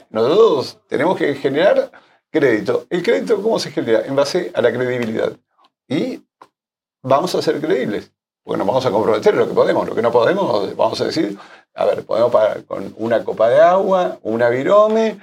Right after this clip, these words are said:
y, bueno, el reloj. Listo. Con eso podemos pagar. Hay voluntad de pago, pondremos las caras responsables para que digan con qué se puede pagar y hay que, esto va a obli-, este proceso nuevo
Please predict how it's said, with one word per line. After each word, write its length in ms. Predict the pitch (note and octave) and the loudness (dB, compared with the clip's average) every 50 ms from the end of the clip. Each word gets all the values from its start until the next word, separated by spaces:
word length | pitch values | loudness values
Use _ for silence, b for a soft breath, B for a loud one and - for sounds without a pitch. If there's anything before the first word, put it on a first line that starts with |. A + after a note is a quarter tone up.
| B B B B B B _ | B B B B B B _
y, 200 | - B2 C3 B2+ | -6 -6 -4 0
bueno, 260 | A2 A#2+ B2+ G#2 - - | 0 0 0 0 -2 0
el 140 | - G#2 G2 | 0 2 2
reloj. 380 | A2 B2 D3+ E3 C#3+ - - - _ - _ _ _ _ _ _ _ - - - - | 4 6 6 6 6 4 0 -10 _ -20 _ _ _ _ _ _ _ -20 -20 -20 -16
Listo. 440 | - G#2 C#3+ F#3 - - - - - - - - _ _ _ _ _ | -6 -2 -2 -2 -2 -4 -8 -10 -10 -10 -18 -18 _ _ _ _ _
Con 180 | _ - B2+ E3 | _ -2 0 0
eso 180 | G#3 - E3 - | 2 2 0 0
podemos 240 | - A2 A2 G#2 | 2 2 0 2
pagar. 320 | - - - - - - _ _ _ | 2 2 0 0 0 -4 _ _ _
Hay 240 | - A2 G#2+ A2 G#2+ | -2 -2 0 0 2
voluntad 400 | G2+ G#2 G#2+ A#2+ A#2+ C3+ D3 D3 | 2 2 2 2 2 2 2 2
de 140 | D3+ F#3 F#3+ | 2 -2 0
pago, 380 | - - - - - - - | 0 0 2 4 4 4 4
pondremos 480 | - A#2+ A2 G#2 G#2+ G#2+ A2+ A#2 A2+ G2+ | 2 2 0 0 0 0 2 2 2 2
las 120 | F#2+ F#2+ | 0 -2
caras 300 | - A#2 A2+ A#2+ A#2+ A2+ | -2 -2 0 0 0 0
responsables 800 | A2+ A2+ A2 - A2+ C3+ D#3 - - G#2+ G#2+ G#2+ G#2 G2 G2 - B B B B B B B _ _ | 0 -2 -2 -2 -2 -4 0 2 2 2 4 2 2 0 -2 -4 B B B B B B B _ _
para 200 | - - G#2+ G2+ | -4 -2 0 0
que 80 | G2+ G#2 | 0 0
digan 240 | B2 C3+ C#3 C3 B2 | 0 0 0 -2 -2
con 180 | C#3 C3+ B2+ | -6 -6 -6
qué 100 | B2+ D3 | -6 -4
se 100 | C#3+ F#3 | -4 -2
puede 180 | F3+ G#3 A#3 B3 | 0 0 0 2
pagar 240 | D4 G3 F#3 E3+ D#4+ - - _ | 0 0 0 0 -2 -4 -6 _
y 180 | A3+ A#3 - | -8 -2 0
hay 280 | - C4+ E3 F3 - _ _ | 2 0 0 0 -8 _ _
que, 260 | C#3 C#3+ D3 D#3+ F3+ B B B B B | -8 -4 -4 -4 -6 B B B B B
esto 200 | - D#3 - F#3 E3+ | -8 -4 0 2 4
va 80 | E3 | 4
a 20 | E3 | 4
obli-, 160 | E3+ E3+ - | 2 0 -2
este 260 | E3+ E3+ F#3+ F3+ D#3+ | -4 -4 0 -2 -2
proceso 880 | C#3+ - - B2+ B2 - D#3+ D3+ - E3 C#3+ C3 A#2+ A2 G2 G2 - b b b b b b b | -2 -2 -4 -4 -2 -4 -6 -2 2 2 4 4 4 4 2 0 -4 b b b b b b b
nuevo 460 | C#3 D3 E3 F3+ F#3+ G#3 - - _ | 2 2 2 4 2 0 -4 -6 _